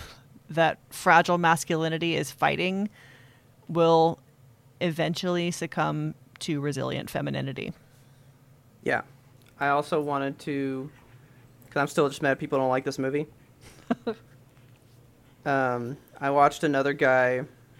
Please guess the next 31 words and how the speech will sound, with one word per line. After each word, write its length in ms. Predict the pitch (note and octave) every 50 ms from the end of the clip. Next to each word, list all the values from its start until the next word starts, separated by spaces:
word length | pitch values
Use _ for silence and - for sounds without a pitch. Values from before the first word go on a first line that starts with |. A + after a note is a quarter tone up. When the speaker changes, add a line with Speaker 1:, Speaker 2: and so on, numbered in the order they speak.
| - -
Speaker 2:
This 180 | - D#3 D3+ -
is 100 | D#3 D3+
the 80 | - C#3+
thing 240 | - D3+ C#3 C3 B2+
I 200 | B2 A#2+ A#2+ A#2 - _ _ _ - -
didn't 180 | D#3+ C#3 C#3
tell 120 | C3+ - C3+
you 120 | C3 B2+
about 260 | C3 C3+ A#2+ A#2 - - -
earlier 300 | C#3+ D3 D3 C#3+ C3+ B2
today. 380 | B2 - C3+ B2+ A#2+ B2 C#3+ - - - - - - - - - - - - - - - - - - -
I 80 | - D#3
watched 280 | D#3+ D#3+ D#3 D#3 - F3+
a 40 |
video 280 | D#3+ D#3+ D#3+ D#3 D#3 D3+
of 140 | - D3 C3
a 20 | C3
British 380 | - D#3+ D#3+ D#3 D#3 D3+ -
dude 340 | - C#3 A#2+ A2+ C3 C#3 D3 - - - - - - - _
that 140 | - C#3 A#2+
watched 340 | A#2+ B2 A2+ G#2 - - -
it. 160 | B1+ - - - _ _ _ _ _ _ _ - -
Speaker 1:
Okay. 260 | F#3 - F#3 E3 -
Speaker 2:
A-, 200 | - - - -
and 80 | C#3+ D3
he 140 | E3+ B3 C4+
was 140 | C4 A#3 A3+
simply 300 | - G3+ F#3 F#3 E3+ D#3+
mad 260 | D3+ D3 C#3+ C#3 C3+
just 160 | D3+ C#3+ -
at 180 | D3+ C#3 C#3 -